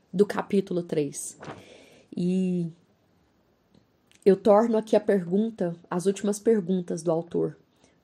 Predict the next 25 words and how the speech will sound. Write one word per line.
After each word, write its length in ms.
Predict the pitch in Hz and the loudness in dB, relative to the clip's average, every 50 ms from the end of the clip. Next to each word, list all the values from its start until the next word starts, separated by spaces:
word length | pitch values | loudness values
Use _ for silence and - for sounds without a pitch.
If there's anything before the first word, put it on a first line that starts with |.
| _ - | _ 0
Diante 320 | 180 226 247 262 254 - | 2 2 4 2 0 -4
de 100 | 254 254 | -8 -6
tudo 280 | 247 - 320 294 320 277 | -2 -2 0 2 2 2
isso 180 | 262 262 - | 2 -2 -4
que 80 | - 233 | -4 -2
nós 200 | 220 214 208 - | -2 -2 -2 -2
temos 280 | - 214 208 202 170 170 | -2 -2 0 -2 -2 -4
visto, 500 | 175 170 202 220 247 247 254 - - 180 | -4 -4 -2 0 0 -2 -2 -4 -6 -6
qual 320 | - - - 339 427 427 | -6 -2 -2 0 0 0
a 40 | 330 | 0
nossa 280 | 240 202 208 - - 220 | 0 -2 -4 -4 -4 -4
reação? 680 | 196 202 190 180 180 175 - - - 170 160 160 - - - - - - - - - - - - - - _ _ - | -2 0 0 -2 -2 -6 -8 -6 -4 -4 -4 -6 -8 -12 -16 -20 -20 -20 -20 -20 -20 -20 -20 -20 -20 -20 _ _ 0
É 420 | - 180 180 175 170 170 170 170 | 2 4 4 4 4 4 2 0
falar 380 | 170 - 214 196 185 190 208 208 | 0 0 0 2 2 2 2 0
que 100 | - 220 | 0 0
o 60 | 202 | 0
nosso 280 | 196 208 208 - - 214 | 0 0 -2 -2 -2 -2
irmão 440 | 175 160 185 185 208 220 247 277 | 0 0 0 2 2 2 2 2
que 140 | 277 - 247 | 0 -2 2
deveria 480 | 190 202 196 180 190 180 175 185 190 175 | 2 2 4 4 2 0 0 0 0 0
ler 200 | 180 170 165 175 | 0 0 -2 0
isso? 460 | 202 240 277 277 - - - 302 285 - _ _ - - - - - - - - _ _ _ | 0 0 0 0 -2 -6 -8 -8 -10 -12 _ _ -20 -20 -20 -20 -20 -20 -20 -20 _ _ _
Ou 840 | - 190 196 196 202 202 208 208 202 196 190 190 185 185 185 185 175 - _ _ _ _ _ _ _ _ _ _ _ _ _ _ _ _ _ _ _ _ _ _ _ _ _ _ _ _ | 2 6 8 8 10 8 8 8 6 4 2 0 -2 -2 -4 -8 -10 -14 _ _ _ _ _ _ _ _ _ _ _ _ _ _ _ _ _ _ _ _ _ _ _ _ _ _ _ _
que 140 | - 226 | -4 0
nós 760 | 202 202 196 202 202 208 208 202 - - - - - - - | 0 2 2 4 4 2 2 0 -2 -4 -6 -6 -6 -8 -10